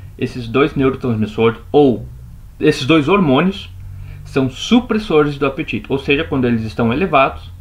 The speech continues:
a pessoa não tem apetite. A administração de nicotina, independentemente do sistema que é entregada,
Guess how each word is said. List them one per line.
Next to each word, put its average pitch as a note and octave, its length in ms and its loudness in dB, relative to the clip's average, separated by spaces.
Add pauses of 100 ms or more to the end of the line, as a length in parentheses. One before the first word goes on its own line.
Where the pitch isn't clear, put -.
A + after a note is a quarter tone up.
(240)
a C3 80 -4
pessoa C3+ 280 -2
não C3 180 2
tem C3+ 180 -2
apetite. - 500 -8 (580)
A - 200 -2 (120)
administração G#3+ 760 2
de C3+ 140 -2
nicotina, C#3 480 -2 (100)
independentemente D#3 960 4
do B2 120 -8
sistema A#2 320 -2
que A#2 120 -4
é - 20 2
entregada, A2 680 0